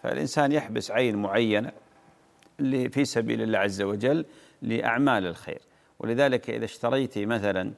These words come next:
آه، آلة التنظيف هذه وحبستيها في هذا المسجد وقلت: "هذه آلة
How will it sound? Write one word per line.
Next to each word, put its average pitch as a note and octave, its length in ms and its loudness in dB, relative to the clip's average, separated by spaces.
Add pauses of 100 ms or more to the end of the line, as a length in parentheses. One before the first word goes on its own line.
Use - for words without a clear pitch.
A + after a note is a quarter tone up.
(400)
آه، F2 1200 0
آلة A2 200 0
التنظيف A2 680 -4
هذه G#2 540 -2 (380)
وحبستيها A#2 880 0
في G#2+ 160 -4
هذا A#2 220 2
المسجد A2 500 0 (360)
وقلت: B2 400 0
"هذه A#2 720 0
آلة A#2 140 -2